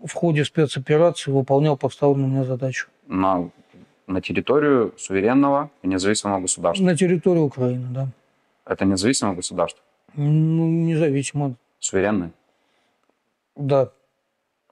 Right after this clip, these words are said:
Speaker 2: То есть вы, как военнослужащий Российской Федерации, зашли как оккупант?
Speaker 1: Слово «оккупант», понятийный аппарат мне непонятен, поэтому я не буду подтверждать или
Speaker 2: Не знаете
Speaker 1: отрицать.
Speaker 2: вы, да?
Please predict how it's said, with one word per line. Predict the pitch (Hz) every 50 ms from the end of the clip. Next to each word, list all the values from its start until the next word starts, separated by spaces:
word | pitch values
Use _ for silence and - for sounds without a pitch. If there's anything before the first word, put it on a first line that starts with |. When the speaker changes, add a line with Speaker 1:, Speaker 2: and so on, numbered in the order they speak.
| _ -
Speaker 2:
То | - 92
есть | 117 123 - _ _ _ _ _ _ _ _ -
вы, | 101 101
как | - 95 - - - _ _ _ -
военнослужащий | 90 92 92 92 90 - 107 104 95 - - 92 90
Российской | 87 87 85 82 - 92 - - -
Федерации, | - 90 98 101 135 156 - 95
зашли | 90 - - 117 104
как | - - -
оккупант? | - - - 104 - 143 113 - - _ _ _ _ _ _ _ _ _ _ _ _ _ _ _ _ _ _ _ _ _ _ _ _ _ _ _ _ _ _ _ _ _ _ _ _ _ _ _ _ _ _ _ _ 127 - 156 151 - _ 131 131 _ _ _ _ _ _ _ _ _ _ _ _ _ _ _ _ _ _ _ _ _ _ _ _ _ _ _ _ _ _ _ _ _ _ _ _ _ _ _ _ _ _ - - _ _ _ _ -
Speaker 1:
Слово | - - - 170 180 180 165 160 156
«оккупант», | 139 - 175 160 151 175 170 165 147 -
понятийный | - 135 139 147 135 - 160 147 127 139 139
аппарат | 127 - 143 139 143 143 127 -
мне | 139 135
непонятен, | 131 120 - 135 135 139 151 151 - - 123 117
поэтому | 113 123 127 127 127 - 120 123 127
я | 127 127
не | 131 135
буду | 139 135 139 127 120 127
подтверждать | - - _ - 135 123 120 127 147 143 139 -
или | - 95
Speaker 2:
Не | 92
знаете | 90 - - 87 85 - 135
Speaker 1:
отрицать. | - 85 80
Speaker 2:
вы, | 82
да? | 80 87 87